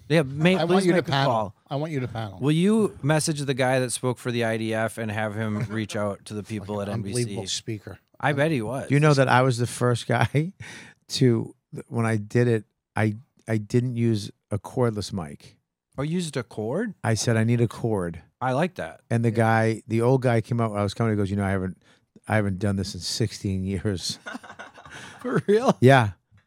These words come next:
Speaker 3: And I go, "I'm sorry, dude, I need a cord." Because when I did Carson Daly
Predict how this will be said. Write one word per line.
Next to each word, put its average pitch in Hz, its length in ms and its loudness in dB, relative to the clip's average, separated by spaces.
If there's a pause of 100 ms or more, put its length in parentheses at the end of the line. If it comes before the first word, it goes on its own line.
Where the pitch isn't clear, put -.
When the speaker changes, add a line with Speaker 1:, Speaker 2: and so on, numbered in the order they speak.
(220)
Speaker 3:
And 123 100 6
I 120 100 6
go, 113 60 6
"I'm 110 100 2
sorry, 113 300 4
dude, 107 160 0
I 98 60 2
need 104 180 2
a 101 60 2
cord." 113 440 0 (600)
Because 120 240 0
when 120 100 0
I 110 80 2
did 113 280 0 (960)
Carson 123 340 0
Daly 117 480 2